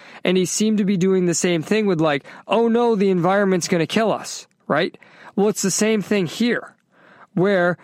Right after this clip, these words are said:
there is this lavish greenness, which I don't think is an accident. I,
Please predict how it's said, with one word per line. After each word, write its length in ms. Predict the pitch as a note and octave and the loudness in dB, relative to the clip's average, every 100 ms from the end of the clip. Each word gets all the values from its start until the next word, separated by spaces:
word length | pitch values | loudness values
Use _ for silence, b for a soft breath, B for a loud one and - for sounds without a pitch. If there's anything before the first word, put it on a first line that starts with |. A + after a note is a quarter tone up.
| B B | B B
there 300 | E3 G3+ C4 | 0 2 2
is 160 | C4+ G3 | 2 0
this 240 | G#3+ - | 0 0
lavish 640 | D#3+ D#3 F3 G#3 G#3 F#3+ - | 0 0 2 2 0 0 -4
greenness, 1000 | - D3+ D#3+ G#3+ A3 B3+ B3+ - - - b b b b - | -4 0 2 2 2 0 -2 -4 -8 -12 b b b b -2
which 200 | F#3 - | -2 0
I 140 | F3+ | -2
don't 480 | D#3+ E3+ F#3+ G#3+ - | 0 0 0 -2 -6
think 360 | - G#3 G3+ - | -2 0 0 -2
is 640 | E3+ D#3 D3+ D3 C#3 - - _ _ _ _ _ - | 0 2 2 0 -2 -6 -10 _ _ _ _ _ -2
an 100 | E3+ | 0
accident. 640 | E3 - D#3+ B2+ F#2 - b b b b | 0 -2 -2 -4 -6 -16 b b b b
I, 120 | E3 | -4